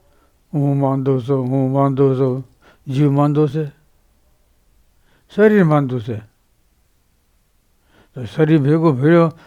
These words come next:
એટલે જો હું થયું ને એમ. જીવ અને શરીર આ બે અલગ છે, બે વસ્તુ અલગ છે.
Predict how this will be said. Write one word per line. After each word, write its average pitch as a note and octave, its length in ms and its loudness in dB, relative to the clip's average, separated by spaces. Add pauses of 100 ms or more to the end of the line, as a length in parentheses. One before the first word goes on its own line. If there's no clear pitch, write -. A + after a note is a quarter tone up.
(120)
એટલે D3 180 0
જો F3 140 2
હું D#3 240 2
થયું F3+ 180 2
ને F3 80 2
એમ. C#3+ 200 0 (1700)
જીવ E3 680 6
અને D#3 300 -6
શરીર E3 680 2 (220)
આ C#3+ 160 2
બે C#3+ 260 -2
અલગ D#3+ 500 2
છે, A#2+ 240 -14 (3750)
બે E3 180 4
વસ્તુ E3 280 2
અલગ C#3 220 2
છે. A#2 220 -14